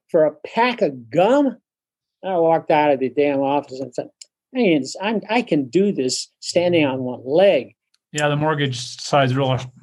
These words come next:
Speaker 2: much harder in a lot of ways on all of that stuff you have to do.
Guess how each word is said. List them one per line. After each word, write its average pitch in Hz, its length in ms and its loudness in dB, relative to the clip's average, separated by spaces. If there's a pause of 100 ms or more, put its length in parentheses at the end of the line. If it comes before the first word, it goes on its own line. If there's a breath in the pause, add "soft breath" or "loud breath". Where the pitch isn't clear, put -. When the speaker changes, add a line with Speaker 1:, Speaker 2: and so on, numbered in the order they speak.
(140)
Speaker 2:
much 139 400 -4 (200)
harder 143 300 2
in 131 60 4
a 123 60 2
lot 123 140 2
of 120 60 -2
ways 123 240 0
on 131 260 0
all 131 220 2
of 127 80 0
that 131 140 -2
stuff 131 280 -4
you 139 60 -2
have 131 120 -2
to 143 80 -4
do. 135 280 0